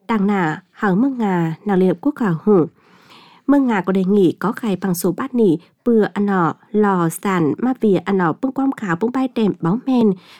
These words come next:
nhung máu, ma tiền àn, cánh vào xiết vào sồi, hảo mức Nga. Cỏ xương, tít tỏng họt, chùm yên,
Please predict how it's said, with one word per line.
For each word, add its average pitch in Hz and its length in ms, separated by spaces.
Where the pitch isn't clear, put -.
nhung 202 280
máu, 180 180
ma 254 300
tiền 202 200
àn, 175 260
cánh 190 180
vào 214 140
xiết 302 240
vào 190 120
sồi, 175 340
hảo 175 140
mức 262 240
Nga. 185 320
Cỏ 190 160
xương, 254 400
tít 320 220
tỏng 180 220
họt, 180 240
chùm 208 220
yên, 190 240